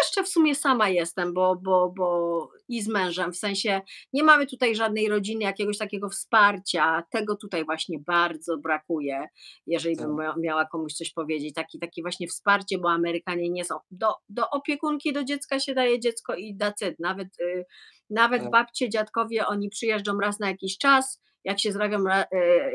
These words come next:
Speaker 1: y, zjawią raz na tydzień, to o wow, bo generalnie są na Florydzie albo gdzieś tam indziej mieszkają. Także, ym, my nie mamy takiego tutaj, em, takiego wsparcia.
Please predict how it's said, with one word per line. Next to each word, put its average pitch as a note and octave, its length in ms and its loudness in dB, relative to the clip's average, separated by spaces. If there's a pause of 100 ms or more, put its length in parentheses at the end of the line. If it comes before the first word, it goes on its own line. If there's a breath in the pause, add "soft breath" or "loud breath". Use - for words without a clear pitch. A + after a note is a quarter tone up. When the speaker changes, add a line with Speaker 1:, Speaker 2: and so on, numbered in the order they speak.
(120)
Speaker 1:
y, F3 40 0
zjawią G3+ 380 0
raz F#3+ 200 2
na F3+ 120 0
tydzień, A3 380 -4
to G3 180 -6
o C4+ 120 -2
wow, G#3+ 480 2
bo E3 100 -8
generalnie F#3+ 540 -2
są F#3 160 -8
na F3+ 140 0
Florydzie G#3+ 520 -2
albo F3 260 -2
gdzieś E3+ 280 -6
tam F#3 200 -8
indziej A#3 260 -6
mieszkają. G#3 480 -4 (360 loud breath)
Także, A3+ 340 -2 (200)
ym, G#3+ 360 0 (800 loud breath)
my A#3 100 4
nie B3 160 4
mamy B3 300 4
takiego A3+ 400 -4
tutaj, A3 600 0
em, F#3+ 920 -2 (100)
takiego A#3+ 300 -4
wsparcia. G#3 800 2